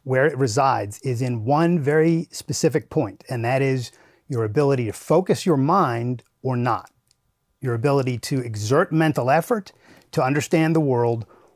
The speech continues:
or to back off on that effort, or to stop that effort completely.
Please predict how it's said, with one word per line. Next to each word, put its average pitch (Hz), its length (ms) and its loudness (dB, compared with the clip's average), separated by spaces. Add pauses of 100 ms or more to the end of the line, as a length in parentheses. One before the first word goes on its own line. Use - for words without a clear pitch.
or 143 460 4 (280)
to 131 440 0
back 135 340 0
off 165 240 2
on 156 140 0
that 143 180 4
effort, 143 400 0
or 131 160 0
to 117 400 -2 (460)
stop - 380 0
that 135 120 4
effort 120 280 -2
completely. - 520 0